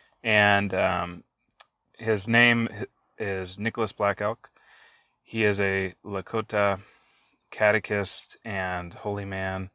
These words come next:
Like, by trade, he was a, a medicine man and considered a religious leader of his people before converting to Catholicism and then taking up a role in the church where he was also a teacher.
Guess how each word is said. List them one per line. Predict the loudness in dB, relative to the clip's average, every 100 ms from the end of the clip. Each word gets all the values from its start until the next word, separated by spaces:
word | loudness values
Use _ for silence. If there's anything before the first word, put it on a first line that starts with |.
| _ _ _ -6
Like, | -4
by | 0 -2
trade, | 0 2 4 2
he | -2
was | -6 -4
a, | -4 -4
a |
medicine | -4 -4 -2 -4 -6
man | -4 -4 -6
and | -8 -8 -12 -16 -20 _ _ _
considered | -2 0 2 4 2 0 -2
a | 2
religious | 4 4 4 4
leader | 2 2 0 -2
of | -4
his | -2 -2
people | -4 -2 0 0 -4 -12 -20 -6
before | -4 4 8 8
converting | 6 2 2 2
to | -4
Catholicism | 4 8 8 8 4 4
and | 2
then | 0
taking | 0 -2 0
up | -2 0
a |
role | 2 2
in | 2
the | -2
church | 0 0 0 -4
where | -2
he | 0
was | 4
also | 4 4 2
a |
teacher. | -4 -6 -4 -4